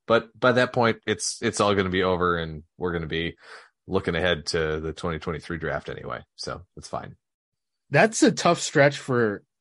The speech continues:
Speaker 2: definitely, especially the defense. Like, qu-, quit watch. You don't wanna do quit watch, but quit watch.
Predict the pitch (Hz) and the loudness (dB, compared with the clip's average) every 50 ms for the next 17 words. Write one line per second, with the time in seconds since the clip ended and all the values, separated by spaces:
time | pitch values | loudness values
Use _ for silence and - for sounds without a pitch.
0 | _ _ _ 123 143 147 139 131 139 143 139 170 165 143 143 143 135 131 123 120 | _ _ _ -8 -6 -2 2 4 4 4 2 0 0 2 2 2 2 2 2 0
1 | 113 113 - _ _ _ _ _ _ _ _ _ _ _ _ _ 117 - - 165 | -2 -6 -10 _ _ _ _ _ _ _ _ _ _ _ _ _ -12 -2 2 4
2 | 175 170 180 147 135 123 107 107 101 120 120 123 - - 104 90 87 - - - | 4 4 4 4 2 2 2 0 -2 0 -2 -2 -2 -6 -8 -8 -8 -12 -14 -10
3 | 117 110 101 95 95 - - - _ _ _ _ _ _ _ _ _ _ _ _ | -6 -4 -4 -4 -6 -8 -16 -20 _ _ _ _ _ _ _ _ _ _ _ _
4 | _ _ _ _ _ _ _ _ _ _ _ _ _ _ _ _ - - _ _ | _ _ _ _ _ _ _ _ _ _ _ _ _ _ _ _ -20 -20 _ _
5 | - - - 180 - - - - 190 196 196 185 202 214 233 262 262 - - - | -10 -8 -6 -8 -8 -8 0 4 4 4 4 6 6 8 8 8 6 2 -6 -10
6 | - _ _ 151 170 208 247 240 226 202 180 151 156 147 139 - 180 165 143 123 | -10 _ _ 2 4 6 8 8 8 6 6 4 2 0 0 2 2 2 2 2
7 | 127 120 101 90 - - - _ 131 123 - - - 214 240 - 165 147 135 127 | 0 -2 -4 -4 -8 -14 -4 _ -2 -2 0 6 8 8 8 10 8 8 8 6
8 | 117 - - - | 6 0 -8 -14